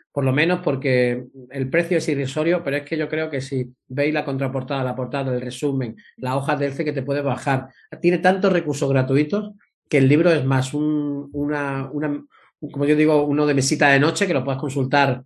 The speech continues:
de trabajo, digo porque por experiencia, es, es ese libro que siempre puedes consultar en un momento dado de tu vida.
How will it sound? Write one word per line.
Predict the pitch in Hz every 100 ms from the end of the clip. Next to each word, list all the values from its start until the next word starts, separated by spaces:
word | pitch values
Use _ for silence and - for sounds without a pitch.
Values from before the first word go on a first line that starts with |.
| _
de | 135 131
trabajo, | 127 127 135 151
digo | 139 135
porque | 127 127 123
por | 123 120
experiencia, | 123 120 127 135 175 160
es, | 127 - -
es | 117 113 -
ese | 123 120 139
libro | 147 156 151
que | 147
siempre | 135 135 135
puedes | 135 135
consultar | 131 131 127 135
en |
un | 131
momento | 127 123
dado | 123 123
de |
tu | 120
vida. | 135 175 185